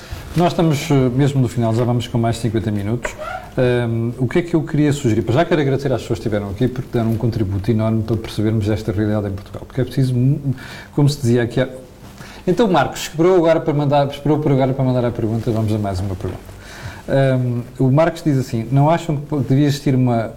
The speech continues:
uma forma relativamente rápida para avaliar um negócio? Por exemplo, com um balanço e uma demonstração dos resultados, <laughs> mesmo estando a correr o risco de não conseguir avaliar ativos que não estejam refletidos nas contas?"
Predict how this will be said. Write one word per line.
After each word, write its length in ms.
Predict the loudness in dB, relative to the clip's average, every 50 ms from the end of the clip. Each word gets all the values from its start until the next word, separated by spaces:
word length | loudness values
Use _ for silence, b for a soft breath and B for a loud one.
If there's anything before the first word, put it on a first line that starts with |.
| -6 -2
uma 160 | 0 0 0
forma 380 | 0 2 0 2 2 2 0 0
relativamente 600 | 0 2 0 0 0 0 0 2 2 2 0 0
rápida 400 | 0 0 0 0 0 -2 -2 -2
para 160 | -2 -2 -2
avaliar 280 | -2 0 0 0 0 0
um 60 | -2
negócio? 380 | -2 -2 -2 -2 -2 -4 -6 -16 -20 -8 -2
Por 80 | 0 0
exemplo, 280 | 2 2 0 -4 -6 -12 B B B B B B B B -2
com 140 | 0 2
um 80 | 4 4
balanço 380 | 4 4 4 4 2 0 0 0
e 20 |
uma 140 | 2 2 2
demonstração 680 | 0 -2 -2 0 2 2 2 2 2 0 2 2 0
dos 160 | 2 2 2 2
resultados, 720 | 2 2 2 0 0 0 0 0 -4 -12 -14 -14 -16 B B B B B
<laughs> 240 | B -6 -6 -2 B
mesmo 320 | 4 4 6 6 4 2 0
estando 300 | 0 0 0 4 4 2
a 40 |
correr 280 | 2 2 2 4 4 4
o 120 | 4 4
risco 260 | 2 0 0 -2 -2 0
de 60 | 2
não 140 | 2 4 4
conseguir 380 | 2 2 0 0 2 2 2
avaliar 320 | 2 2 2 2 4 4 2
ativos 340 | 2 2 0 -2 -2 -2 -8
que 100 | -6 -2
não 80 | -2 -2
estejam 300 | 0 0 0 2 2 0
refletidos 380 | 0 -2 -2 -2 -2 -4 -4 -2
nas 160 | -4 -4 -4
contas?" 360 | -4 -4 -4 -4 -2 -4 -6